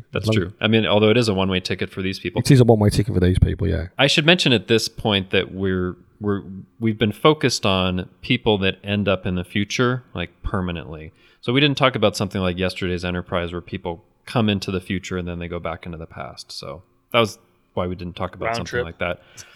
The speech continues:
Speaker 1: Round trip, right. I was more interested in people that are just kind of stuck there and how they might have to deal with
Speaker 2: Yeah.
Speaker 1: it. So,
Speaker 2: But I mean, th-, as,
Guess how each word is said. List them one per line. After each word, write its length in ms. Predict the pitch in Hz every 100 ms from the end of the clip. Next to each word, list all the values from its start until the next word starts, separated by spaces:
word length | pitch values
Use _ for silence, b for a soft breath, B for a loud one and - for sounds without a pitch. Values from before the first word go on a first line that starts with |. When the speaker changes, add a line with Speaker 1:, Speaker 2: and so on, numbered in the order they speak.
| B
Speaker 1:
Round 220 | 110 95 95
trip, 280 | 107 92
right. 220 | 104 92 - B B
I 60 | 131
was 120 | 135
more 200 | 123 113
interested 720 | 110 110 110 - 107 95 92
in 420 | - 95 92 92
people 400 | - 113 104 107
that 160 | 92 90
are 100 | 87
just 460 | 90 85 - - -
kind 200 | 98 90
of 100 | -
stuck 400 | - 95 95 -
there 280 | 85 82
and 120 | 82 90
how 180 | 90
they 80 | 87
might 180 | 85 85
have 140 | 85 -
to 60 |
deal 220 | 87 - -
with 100 | -
Speaker 2:
Yeah. 160 | - -
Speaker 1:
it. 60 | -
So, 300 | - - 104 - - - _ _ -
Speaker 2:
But 80 | 120
I 40 |
mean, 220 | 123 123
th-, 180 | - 113 127
as, 180 | 117